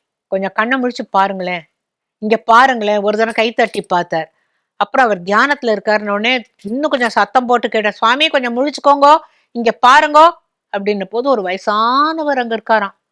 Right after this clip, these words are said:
"நீங்க யாரு?" அப்படின்ன பொழுது, "இல்ல, இந்த ஊர் ராஜாவுடைய பொண்ணு நிச்சயதாம்பலத்துக்கு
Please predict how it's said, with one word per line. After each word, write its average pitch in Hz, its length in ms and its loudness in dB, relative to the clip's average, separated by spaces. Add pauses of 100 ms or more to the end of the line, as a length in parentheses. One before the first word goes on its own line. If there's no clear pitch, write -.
(920)
"நீங்க 254 240 0
யாரு?" 254 500 4
அப்படின்ன 202 320 -6
பொழுது, 208 380 -4 (640)
"இல்ல, 202 180 -2 (1700)
இந்த 165 260 -4
ஊர் 208 220 0
ராஜாவுடைய 214 720 2 (100)
பொண்ணு 214 320 -4 (600)
நிச்சயதாம்பலத்துக்கு 202 920 -2